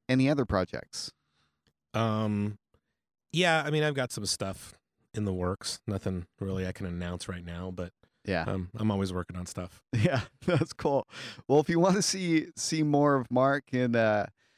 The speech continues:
Speaker 1: find out his latest product, projects, you could go to C T R Tard, that's C T R Tard dot com, and you could also find all the Affiliate Robot products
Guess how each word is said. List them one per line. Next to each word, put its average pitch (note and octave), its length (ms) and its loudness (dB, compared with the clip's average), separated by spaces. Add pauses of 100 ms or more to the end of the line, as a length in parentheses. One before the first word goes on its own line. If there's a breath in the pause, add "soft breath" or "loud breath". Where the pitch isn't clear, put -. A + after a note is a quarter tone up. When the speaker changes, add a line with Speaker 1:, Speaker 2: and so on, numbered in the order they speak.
(280)
Speaker 1:
find C3+ 280 2
out B2 300 4 (280)
his A#2+ 340 2
latest B2 460 2
product, G2+ 340 2 (140)
projects, G#2 560 2
you A#2 80 -4
could G#2 140 -14
go A#2 120 6
to G#2 160 4
C D3 240 0
T C3+ 200 -2
R A2 200 4
Tard, G#2 480 0
that's - 240 -4
C B2+ 420 -4
T A#2+ 340 -4 (120)
R G#2+ 380 0 (160)
Tard G#2 480 0 (140)
dot G#2+ 280 2
com, G#2 480 -2 (600)
and G#2+ 240 2
you G#2 80 0
could A#2+ 120 0
also A#2 280 0
find A2+ 480 0
all A2 160 2
the G#2+ 340 2
Affiliate A#2 400 0
Robot G#2+ 340 2 (920)
products A2 500 2